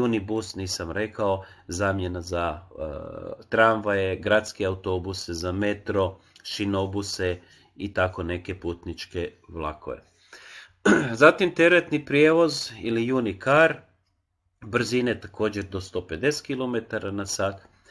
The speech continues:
razdaljina nema ograničenja, znači od Barcelone do Vladivostoka se može izgraditi i kapacitetom dvjesto milijuna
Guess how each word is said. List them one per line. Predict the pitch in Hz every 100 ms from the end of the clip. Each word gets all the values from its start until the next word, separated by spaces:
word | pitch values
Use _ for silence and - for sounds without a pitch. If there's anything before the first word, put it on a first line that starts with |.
| - -
razdaljina | 113 135 127 117 104 92 85 -
nema | 104 131 143 147
ograničenja, | 131 127 123 120 - 117 113 110 - -
znači | 95 95 - 92
od | 85
Barcelone | 87 87 - 92 98 101 101
do | 90
Vladivostoka | 82 80 80 95 123 135 - - 113
se | - 117
može | 117 110 110
izgraditi | 95 104 104 107 107 - 92 - - - _
i | - 185 165
kapacitetom | - 113 104 95 - - 123 139 143 113 -
dvjesto | 95 120 123 - 104
milijuna | 95 90 95 101 98 92